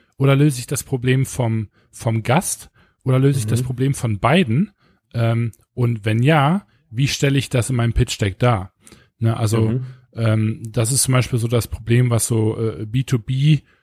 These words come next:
Speaker 1: oder B two B two C, äh, quasi Geschäftsmodelle häufig haben, dass man relativ viele Stakeholder hat und dann ist halt eben die Frage,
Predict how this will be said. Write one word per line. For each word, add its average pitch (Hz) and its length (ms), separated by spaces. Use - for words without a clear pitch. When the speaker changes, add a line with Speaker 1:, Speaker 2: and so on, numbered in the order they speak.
Speaker 1:
oder 113 100
B 127 160
two 147 100
B 120 120
two 113 140
C, 170 360
äh, 117 340
quasi 107 360
Geschäftsmodelle 107 720
häufig 104 380
haben, 104 280
dass - 240
man 120 100
relativ 127 420
viele 127 260
Stakeholder 117 760
hat 135 200
und 113 120
dann 113 140
ist 117 100
halt 143 100
eben 127 180
die 127 80
Frage, 131 500